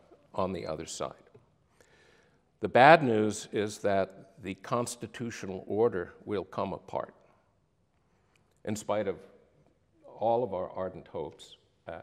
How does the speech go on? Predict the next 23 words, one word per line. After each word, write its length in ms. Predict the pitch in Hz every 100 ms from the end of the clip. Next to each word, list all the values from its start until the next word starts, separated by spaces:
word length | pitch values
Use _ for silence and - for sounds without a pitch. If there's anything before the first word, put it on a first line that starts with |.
| -
as 260 | 95 95 98
were 140 | 98
voiced 460 | 90 87 87 - -
earlier 340 | 101 120 78
by 280 | - 62 62 - _ _ _ _ _
Mister 260 | - 78 - -
Turley. 360 | 95 80 - - - _ _ _ _ _ _ _ _ _ _ _ _ _ _ _ _ _ -
It 100 | 120
will 180 | 123 127
come 260 | - 185
apart 480 | 220 147 127 127 127
and 140 | 113 113
it 140 | 110 -
will 200 | 110 107
have 340 | 127 123 123
to 80 | -
be 140 | 117
put 260 | 107 110 -
back 240 | 85 82
together. 420 | - - 82 - - - - _ _ _ _ _ _ _ _ -
But 240 | 107 98 -
above 320 | 98 170 147
all, 280 | 101 98